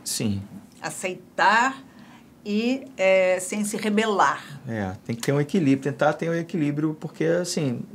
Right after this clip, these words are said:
Speaker 1: se rebelar não vai adiantar nada.
Speaker 2: Não, só vai baixar sua imunidade.
Speaker 1: É, de fato, não vai contribuir com nada.
Speaker 2: Exatamente. Como está a situação?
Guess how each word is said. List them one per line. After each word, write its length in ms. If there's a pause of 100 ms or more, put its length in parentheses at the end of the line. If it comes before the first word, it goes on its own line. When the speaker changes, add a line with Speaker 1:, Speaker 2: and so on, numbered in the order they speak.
Speaker 1:
se 140
rebelar 340
não 80
vai 100
adiantar 300
nada. 240 (140)
Speaker 2:
Não, 440
só 260
vai 440 (240)
baixar 400
sua 160
imunidade. 960 (240)
Speaker 1:
É, 340
de 120
fato, 480
não 140
vai 380
contribuir 420
com 120
nada. 300
Speaker 2:
Exatamente. 760 (160)
Como 560 (220)
está 400
a 80
situação? 840